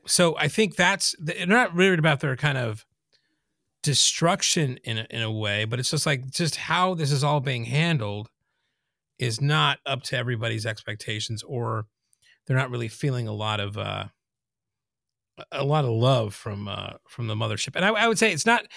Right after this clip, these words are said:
it's not the hardcore N-, you know, N A R people that go there. I mean,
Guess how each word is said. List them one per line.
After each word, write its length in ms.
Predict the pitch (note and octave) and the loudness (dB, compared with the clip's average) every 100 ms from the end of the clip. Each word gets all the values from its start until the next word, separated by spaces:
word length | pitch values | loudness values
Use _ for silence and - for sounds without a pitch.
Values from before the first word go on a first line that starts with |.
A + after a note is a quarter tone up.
| - | -12
it's 120 | - | 2
not 120 | B3 | 2
the 120 | G#3 | 4
hardcore 480 | C#3+ F3+ F3 F3 E3+ | 4 4 4 2 4
N-, 240 | D3+ D3+ - | 4 4 4
you 80 | D#3 | 0
know, 200 | A2+ G#2 - - | -2 -4 -10 -4
N 100 | D#3+ | 2
A 60 | E3 | 4
R 160 | C#3+ | 4
people 240 | D#3 E3 C3+ | 4 2 0
that 100 | G#2 | -2
go 240 | A#2+ B2+ | -4 -2
there. 240 | D#3 F#3 F3 | 2 2 2
I 80 | |
mean, 380 | C#3+ C#3+ C3 A#2+ | -2 -2 -2 -4